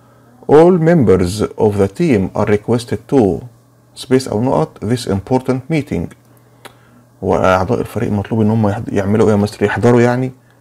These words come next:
Afford؟ لأ. Reject؟ لأ. Refuse؟ لأ. كل ده refuse و reject الاتنين معنى واحد، و afford يتحمل نفقات. يبقى يحضروا يا مستر، attend. تمام، اللي هي رقم دي. برافو. Number three.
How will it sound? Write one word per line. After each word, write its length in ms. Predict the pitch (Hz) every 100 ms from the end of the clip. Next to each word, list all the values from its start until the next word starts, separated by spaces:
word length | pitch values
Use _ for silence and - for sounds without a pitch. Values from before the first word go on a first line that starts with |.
| -
Afford؟ 440 | 123 - 131 113 95
لأ. 180 | 90 - - _ -
Reject؟ 520 | 110 107 127 - -
لأ. 200 | 95 95 - -
Refuse؟ 560 | 120 110 120 131 127 -
لأ. 140 | 104 -
كل 160 | 135 131
ده 200 | 123 131
refuse 460 | 113 117 139 131 113
و 60 |
reject 320 | 104 113 135 107
الاتنين 280 | - 120
معنى 160 | 120 120
واحد، 360 | 135 - 139 - _ _ - -
و 140 | - 123
afford 180 | 127 117
يتحمل 460 | 120 127 123 110
نفقات. 520 | 104 - - 95 -
يبقى 200 | 101 -
يحضروا 320 | 127 120 156 156
يا 60 |
مستر، 280 | 131 139 -
attend. 580 | - - 135 120 95 - _ _ _ -
تمام، 200 | 104 110
اللي 120 | 104
هي 60 | 107
رقم 380 | 120 135 135 -
دي. 300 | 101 95 85 _ _ _ _ _ -
برافو. 340 | 101 92 - - _ _ _ _ _ _ _ _ _ _ _ -
Number 180 | 113 120
three. 340 | - 113 123